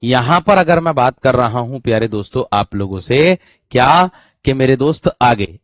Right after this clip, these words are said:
एक भैया पूछ रहे कि ऐमानक वर्ण कौन से होते हैं? ऐमानक, ऐमानक वर्ण।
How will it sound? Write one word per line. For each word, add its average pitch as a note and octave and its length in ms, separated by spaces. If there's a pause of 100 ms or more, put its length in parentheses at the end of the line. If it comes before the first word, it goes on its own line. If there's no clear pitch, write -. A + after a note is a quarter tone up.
एक C#3+ 200
भैया C3+ 240
पूछ C3 280
रहे C#3 140
कि E3 140
ऐमानक B2 680
वर्ण A#2 380
कौन A#2+ 280
से A2 220
होते G2+ 340
हैं? E2+ 300 (220)
ऐमानक, A2 1400 (1300)
ऐमानक A#2+ 1300 (120)
वर्ण। F#2+ 380